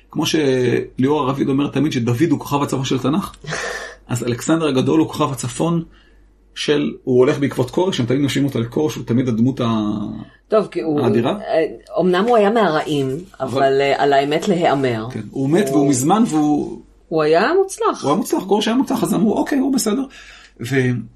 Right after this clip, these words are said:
Speaker 1: ואז כ-, כ-, אחד מהדרכים תמיד לרומם את אלכסנדר הגדול, זה גם ככה טיפה ללכת על דריווש השלישי.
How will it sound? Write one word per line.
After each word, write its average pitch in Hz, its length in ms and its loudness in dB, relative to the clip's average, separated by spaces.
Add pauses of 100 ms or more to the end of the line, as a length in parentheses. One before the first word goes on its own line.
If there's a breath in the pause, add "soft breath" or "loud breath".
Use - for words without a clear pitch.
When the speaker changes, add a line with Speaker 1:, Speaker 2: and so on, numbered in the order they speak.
(1600 loud breath)
Speaker 1:
ואז 123 220 -4
כ-, - 320 -6
כ-, - 220 -4
אחד 123 280 -6
מהדרכים 143 340 0
תמיד 143 260 0
לרומם 120 340 2
את 147 80 -4
אלכסנדר 196 320 -2
הגדול, 233 280 -2
זה 165 80 0
גם 170 180 2
ככה 165 120 -2
טיפה - 360 -4
ללכת 139 280 0
על 143 80 0
דריווש 127 320 0
השלישי. 139 440 0